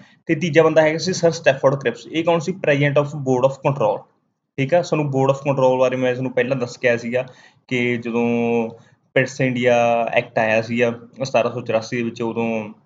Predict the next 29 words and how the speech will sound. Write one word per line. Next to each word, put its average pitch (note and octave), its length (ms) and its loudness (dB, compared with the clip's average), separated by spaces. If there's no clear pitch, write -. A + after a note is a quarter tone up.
ਦੋ B2+ 300 2
ਡੂਅਲ B2 300 0
ਗੌਰਮੈਂਟ A#2+ 360 2
ਬਣੀ A2+ 200 -2
ਸੀ, B2 120 -6
ਉਹਦੇ B2+ 100 -2
ਵਿੱਚ C3 120 -4
board A#2+ 220 -2
of A#2+ 80 0
control A2+ 460 -2
ਜਿਹੜੀ A2+ 180 -2
ਨਵੀਂ A#2 240 0
ਬੋਡੀ A2+ 200 -2
ਬਣਾਈ G#2+ 240 -4
ਗਈ A2+ 120 -2
ਸੀ, D3+ 160 -8
ਜਿਹੜੀ - 460 -6
ਕਿ C#3 80 -2
ਬ੍ਰਿਟਿਸ਼ C3+ 420 -2
ਨੂੰ C3 140 2
ਰਿਪ੍ਰੈਜ਼ੈਂਟ A#2 420 -2
ਕਰਦੀ A2+ 240 -2
ਸੀ, C#3+ 240 -2
ਬ੍ਰਿਟਿਸ਼ B2 460 -6
ਕਰਾਊਨ A#2 240 2
ਨੂੰ A#2+ 180 -2
ਰਿਪ੍ਰੈਜ਼ੈਂਟ A#2 420 -2
ਕਰਦੀ - 280 -8
ਸੀ - 160 -20